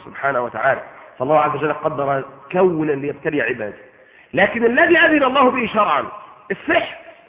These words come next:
طاعات السحر، التفريق، لا، لم يأذن الله سبحانه وتعالى بالمعاصي،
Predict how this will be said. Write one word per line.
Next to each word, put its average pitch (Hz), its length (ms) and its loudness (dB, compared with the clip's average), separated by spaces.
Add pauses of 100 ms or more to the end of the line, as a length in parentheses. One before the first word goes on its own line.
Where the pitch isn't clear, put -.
(160)
طاعات 214 360 4
السحر، - 440 -4 (1300)
التفريق، - 580 2 (240)
لا، 180 240 2
لم 180 180 0
يأذن 196 300 2
الله 196 300 0
سبحانه 196 340 -2
وتعالى 196 380 0
بالمعاصي، 180 480 2